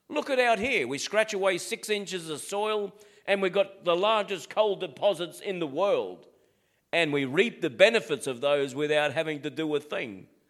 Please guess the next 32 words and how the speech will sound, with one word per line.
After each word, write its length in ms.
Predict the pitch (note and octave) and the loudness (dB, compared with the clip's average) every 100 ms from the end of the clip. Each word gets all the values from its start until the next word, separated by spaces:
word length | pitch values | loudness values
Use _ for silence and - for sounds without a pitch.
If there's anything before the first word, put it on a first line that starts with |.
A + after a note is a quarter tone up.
| _ | _
The 100 | G#2+ | -12
royalties 720 | F#2 C#3 F#3+ F#3 F#3 F#3 F3 E3 | 2 4 4 2 -4 -6 -6 -8
and 120 | D3+ | -4
taxes 480 | F3+ F#3 - E3+ F3 | -2 -2 -6 -6 -4
on 160 | E3+ | -4
the 100 | E3 | -6
coal 460 | D#3+ F3 F3+ F3 - F3+ | -2 0 0 -2 -6 -6
industry 720 | G3 F3+ E3+ - G3 F#3+ F3+ _ _ _ _ | -4 -4 -8 -6 -6 -6 -10 _ _ _ _
has 260 | F3 F3+ A#2 | 4 4 2
blessed 480 | C#3 G3 A#3+ - | 0 2 2 0
this 220 | G3 C3 C#3 | -4 -4 0
nation. 540 | F#3+ F#3 - F#2+ A1+ _ _ _ _ _ _ _ _ _ | 0 0 -4 -10 -14 _ _ _ _ _ _ _ _ _
Was 160 | F3 D3+ | -2 2
that 180 | B3 A3 | 2 2
involved 500 | E3+ C3+ F3+ G3+ F#3+ | 0 2 4 2 2
with 120 | F#3+ | 4
our 240 | F#3+ F#3+ | 4 2
intellect, 500 | G#3 G3+ G3+ F3 - | 0 -4 -4 -4 -4
or 100 | E3+ | -2
was 160 | D#3 D3+ | -2 -2
it 140 | D3 | -4
just 180 | E3+ D#3 | -6 -8
a 60 | C3+ | -8
deposit 580 | C3+ - E3 C#3 A#2+ | -8 -2 -2 -2 -6
from 220 | - C3 A2+ | -10 -10 -6
God? 500 | A#2 C3+ A2 D#2 _ _ _ _ _ _ - | -4 -4 -8 -14 _ _ _ _ _ _ -12
We 160 | F#3+ | -10
know 300 | D#3+ D#3 E3+ | -4 -2 0
it 180 | C#3 - | -2 -6
comes 260 | D3+ B2 - | -12 -12 -14
from 260 | D3 C#3 | -16 -14
God. 440 | C3 A3+ G3 F2+ | -12 -10 -12 -16